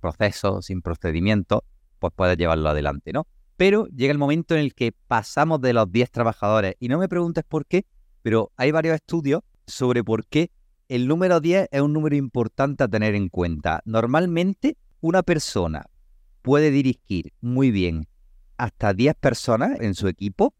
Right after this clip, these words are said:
una persona puede llevar muy bien hasta diez clientes. Es un número que es curioso, pero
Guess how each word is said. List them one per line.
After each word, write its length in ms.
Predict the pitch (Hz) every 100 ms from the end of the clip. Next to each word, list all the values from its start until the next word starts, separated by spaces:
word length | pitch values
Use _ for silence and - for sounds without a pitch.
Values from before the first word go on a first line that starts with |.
| _ _
una 240 | - 170 175
persona 580 | 160 - 120 95 90 85 _ -
puede 260 | 139 147
llevar 380 | 139 123 110 104
muy 380 | 123 127 135 135
bien 340 | 113 98 87 -
hasta 360 | 123 117 - 101
diez 260 | 104 139 -
clientes. 640 | 127 113 107 127 196 247 -
Es 120 | 156
un 160 | 180
número 400 | 185 214 202 190 - _ -
que 80 | 156
es 60 |
curioso, 420 | - 160 175 185
pero 320 | 143 135 117